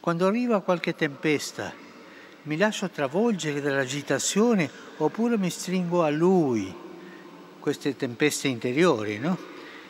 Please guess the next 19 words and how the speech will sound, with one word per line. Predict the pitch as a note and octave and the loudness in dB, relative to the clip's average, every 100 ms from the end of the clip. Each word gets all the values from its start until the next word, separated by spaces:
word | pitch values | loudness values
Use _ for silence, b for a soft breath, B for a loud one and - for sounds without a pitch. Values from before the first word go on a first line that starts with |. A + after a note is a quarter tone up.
| B - | B -10
E | - | -4
mi | F3+ | 0
stringo | F3+ - B3+ A3 | 0 2 6 6
a | |
Lui | G#3+ C4 | 6 4
per | A3 G3 | 4 2
ritrovare | F3+ A#3 A3+ G3 G#3 A3 F#3+ | 2 -2 2 2 4 2 0
calma, | - F#3 F3 E3 B2+ A#2 A#2+ | 0 2 4 2 0 -4 -6
per | - D3 | -4 -4
ritrovare | D3+ E3 F3 F3+ D#3 | 0 0 2 2 0
pace | - F3+ F3+ - - | 0 2 2 -2 -2
nella | C#3 C3+ C3+ | -2 -2 -4
preghiera, | C3+ C3+ D3 F#3+ E3+ C#3+ | -4 -6 0 0 2 -2
nel | C3+ B2+ | -4 -8
silenzio, | - C#3+ E3 G3 E3 D3+ C#3+ B B | -10 -4 0 0 -2 -6 -8 B B
nell'ascolto | - D3 C#3 - F#3+ F3 D#3+ | -4 -2 -2 0 0 0 -2
della | C#3+ C#3+ | 0 0
parola, | C#3 C3+ F#3+ F3 C#3 - B B - | -2 -2 0 0 -4 -6 B B -8
nell'adorazione | C#3 C#3 C3+ C3+ C3+ C3 - F3 F#3 E3 B2 | -2 0 2 0 0 -2 0 4 4 4 -2